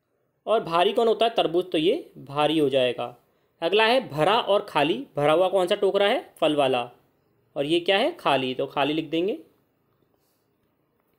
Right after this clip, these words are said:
अगला देखिए, चित्र को देखकर सही जोड़े से मिलाना है।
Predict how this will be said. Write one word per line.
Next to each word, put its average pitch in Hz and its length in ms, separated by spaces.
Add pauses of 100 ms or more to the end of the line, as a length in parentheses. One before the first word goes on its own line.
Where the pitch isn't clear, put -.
(520)
अगला 277 220
देखिए, 277 260
चित्र 262 280
को 254 120
देखकर 233 460
सही 220 340 (180)
जोड़े 170 260
से 185 120
मिलाना 147 400
है। 240 220